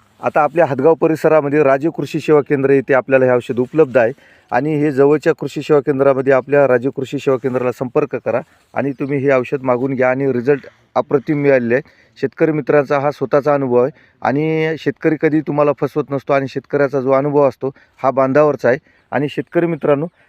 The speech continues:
आज हळदीची परिस्थिती तुम्ही पाहू शकता, आजही जमिनीमध्ये एकदम चिकटपणा आहे आणि ओलावा आहे.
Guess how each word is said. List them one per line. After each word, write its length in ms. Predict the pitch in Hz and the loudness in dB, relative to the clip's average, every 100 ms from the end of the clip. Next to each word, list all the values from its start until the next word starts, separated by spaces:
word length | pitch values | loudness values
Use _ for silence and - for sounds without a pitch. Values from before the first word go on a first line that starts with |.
| - | -2
आज 180 | 135 151 | -2 0
हळदीची 380 | 151 156 160 | -2 -2 -6
परिस्थिती 480 | 156 165 160 - 151 | -6 -6 -6 -10 -12
तुम्ही 220 | 147 160 | -8 -8
पाहू 220 | 160 151 151 | -4 -2 -2
शकता, 380 | 151 - 147 | -6 -8 -4
आजही 300 | 123 131 156 | -4 -4 -6
जमिनीमध्ये 640 | 160 147 156 156 147 147 165 | -6 -8 -8 -8 -10 -10 -12
एकदम 320 | 147 127 175 | -12 -8 -6
चिकटपणा 580 | 151 147 160 135 147 131 | -6 -10 -12 -10 -4 -2
आहे 100 | 120 - _ _ | -4 -8 _ _
आणि 180 | - 139 | -8 -6
ओलावा 420 | 143 147 151 131 | -4 0 2 2
आहे. 80 | 107 | 0